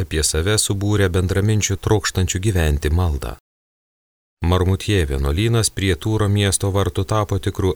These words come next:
evangelizacijos centru tais laikais, kai krikščionybė tebuvo pasiekusi tik miestus. Šventasis Martynas, nuolat keliaudamas per kaimus, rovė šventais laikytus medžius ir daužė stabus.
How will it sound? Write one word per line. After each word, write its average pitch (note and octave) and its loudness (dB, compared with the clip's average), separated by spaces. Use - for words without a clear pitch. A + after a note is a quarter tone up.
evangelizacijos E2+ 0
centru C#2+ -2
tais C2+ -2
laikais, G#2+ 0
kai A2+ -2
krikščionybė G#2+ -2
tebuvo F#2+ 0
pasiekusi F2+ 0
tik - -6
miestus. G#2 0
Šventasis D2+ 0
Martynas, F2 0
nuolat F2 0
keliaudamas E2 0
per C#2 -6
kaimus, G2 0
rovė A2+ 4
šventais D#2+ 0
laikytus D#2+ -4
medžius D2 -2
ir A2 -2
daužė D2+ 0
stabus. E2 -4